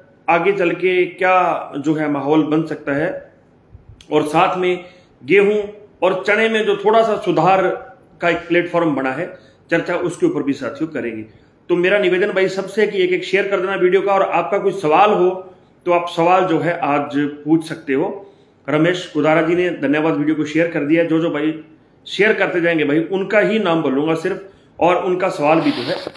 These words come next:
लेता रहूंगा। तो सबसे पहली चर्चा करेंगे साथियों सरसों के ऊपर।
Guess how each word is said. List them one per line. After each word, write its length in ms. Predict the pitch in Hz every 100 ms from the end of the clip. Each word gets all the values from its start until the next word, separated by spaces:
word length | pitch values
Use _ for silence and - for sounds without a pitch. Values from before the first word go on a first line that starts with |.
| -
लेता 280 | 151 147 127
रहूंगा। 160 | 110 - - - - - -
तो 80 | 202
सबसे 320 | 202 226 226
पहली 320 | 247 196 196 226
चर्चा 300 | 214 - 214
करेंगे 320 | 202 196 202
साथियों 380 | - 147 185 190
सरसों 360 | 156 131 151
के 100 | 135
ऊपर। 400 | 120 120 104 -